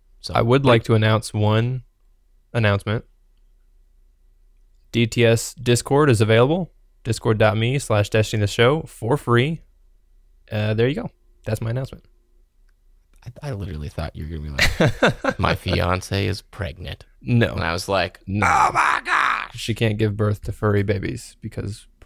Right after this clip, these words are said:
Speaker 2: puppies are the best.
Speaker 1: You already have two furry babies.
Speaker 2: Yeah, and we
Speaker 1: Flames.
Speaker 2: can't have a third 'cause our apartment complex won't allow it.
Speaker 1: You have a two-dog limit.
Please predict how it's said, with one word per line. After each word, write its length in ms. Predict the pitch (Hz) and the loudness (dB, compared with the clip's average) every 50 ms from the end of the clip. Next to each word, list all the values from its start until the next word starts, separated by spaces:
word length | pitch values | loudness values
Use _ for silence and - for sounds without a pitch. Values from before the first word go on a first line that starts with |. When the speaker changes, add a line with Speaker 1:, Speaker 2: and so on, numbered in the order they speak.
| - _ | -20 _
Speaker 2:
puppies 320 | - 104 101 110 101 101 | -2 -2 -2 0 -2 -2
are 80 | 104 101 | -2 -4
the 60 | 101 | -4
best. 320 | - - - - - - _ _ _ _ _ _ _ _ _ | -6 -10 -12 -14 -20 -20 _ _ _ _ _ _ _ _ _
Speaker 1:
You 200 | 101 95 87 82 | -6 -6 -4 -4
already 240 | 85 87 85 87 | -4 -4 -4 -4
have 300 | 87 95 92 85 85 85 | -4 -4 -6 -6 -6 -10
two 400 | - - - 92 87 69 57 - - _ _ _ | -14 -10 -6 -6 -6 -6 -8 -12 -18 _ _ _
furry 380 | _ _ - - 76 57 52 57 | _ _ -12 -10 -10 -10 -10 -12
babies. 540 | 67 69 65 - - - - - - - - - - - - | -12 -14 -14 -14 -16 -18 -16 -16 -16 -18 -18 -20 -20 -10 -4
Speaker 2:
Yeah, 80 | 92 85 90 | -2 0 2
and 80 | 90 | 2
we 60 | 92 | 0
Speaker 1:
Flames. 60 | 92 - | 0 0
Speaker 2:
can't 160 | 107 101 101 | 0 -2 0
have 100 | 101 95 | 0 0
a 60 | 92 | -2
third 300 | - - 98 98 98 98 | -2 0 0 0 0 -2
'cause 180 | - - 104 104 | -4 -10 -8 -8
our 260 | 98 98 98 101 110 - | -6 -6 -6 -6 -8 -10
apartment 360 | - 110 - - 104 101 98 - | -14 -10 -6 -6 -6 -6 -6 -6
complex 380 | 104 101 104 107 104 101 - | -8 -6 -4 -4 -6 -6 -4
won't 180 | - 104 104 101 | -6 -4 -2 -2
allow 200 | 104 107 107 113 | -2 -2 -4 -4
it. 100 | - - _ _ _ _ _ _ _ - | -6 -8 _ _ _ _ _ _ _ -2
Speaker 1:
You 100 | 120 143 | -2 0
have 80 | 131 | 0
a 40 | 104 | -2
two-dog 500 | - - - 131 131 127 117 113 113 110 110 | -6 -4 -4 -2 0 2 2 2 0 0 -4
limit. 300 | 117 123 127 104 - | -6 -6 -6 -8 -10